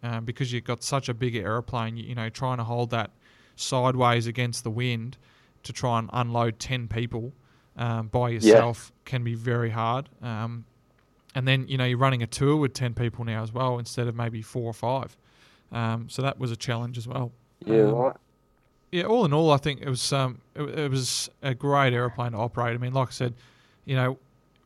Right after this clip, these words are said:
Speaker 1: you'd fly around the Whitsundays at fifteen hundred feet in the Beaver just 'cause it was just a waste of time to try and climb any,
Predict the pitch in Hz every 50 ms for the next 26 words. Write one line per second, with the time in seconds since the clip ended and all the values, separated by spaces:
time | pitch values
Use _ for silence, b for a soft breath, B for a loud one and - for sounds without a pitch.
0 | - - _ - - 165 147 139 - 185 180 180 170 147 135 131 131 123 123 123
1 | 135 127 123 123 117 104 - - 131 - - 123 117 117 120 117 110 - 135 123
2 | - 123 117 120 117 120 120 120 120 - - 135 117 - - 135 120 123 - 127
3 | 107 - 131 117 - 120 113 120 123 120 110 - - 117 - - 131 123 123 120
4 | 120 113 - 127 120 117 113 110 - 127 123 117 113 113 110